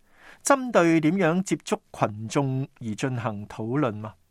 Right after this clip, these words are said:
讓我想到基督嘅人性係全然可愛嘅，而佢係唯一能夠對自己點樣降生，又喺邊度降生作出決定，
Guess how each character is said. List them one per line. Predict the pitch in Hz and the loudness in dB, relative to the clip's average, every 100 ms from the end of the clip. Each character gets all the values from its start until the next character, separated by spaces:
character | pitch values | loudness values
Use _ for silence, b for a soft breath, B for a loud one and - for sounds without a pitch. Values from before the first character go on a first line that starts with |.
| _ _ - b b b b b b | _ _ -20 b b b b b b
讓 | 180 208 | 4 6
我 | 196 | 6
想 | 208 - 175 | 6 2 2
到 | 208 165 156 | 2 4 2
基 | 254 233 | 0 -2
督 | |
嘅 | 233 175 | 0 0
人 | 135 101 107 | 0 -2 -4
性 | - 139 131 131 | -4 -2 -2 -2
係 | 127 117 113 | 0 0 -2
全 | - 107 104 | -4 -6 -6
然 | 107 101 | -8 -6
可 | 110 | -6
愛 | 107 139 139 110 104 | -4 -2 0 -2 -4
嘅， | 104 - - - b b b - | -10 -16 -20 -20 b b b 4
而 | |
佢 | 165 165 165 185 | 6 6 4 4
係 | 180 | 4
唯 | 139 127 | 4 4
一 | 143 220 | 4 2
能 | 139 120 | 0 0
夠 | 143 143 | 2 2
對 | 143 139 135 | 4 4 2
自 | - 120 | 0 -2
己 | 113 113 117 196 - - | -4 -2 0 0 -2 -2
點 | 120 196 | 0 0
樣 | 185 110 151 | 0 2 0
降 | 151 120 113 123 | 2 2 2 -2
生， | 185 170 - | 0 0 0
又 | 147 139 | 2 2
喺 | 127 156 | 0 -4
邊 | - 226 | -4 -6
度 | 202 110 104 | -2 -2 -2
降 | 127 110 113 | -2 -2 -4
生 | - 170 127 b b b b | -2 0 -2 b b b b
作 | - - | 0 0
出 | - 170 _ - | -2 -6 _ -6
決 | - - | -4 -2
定， | 131 107 104 | -2 -4 -8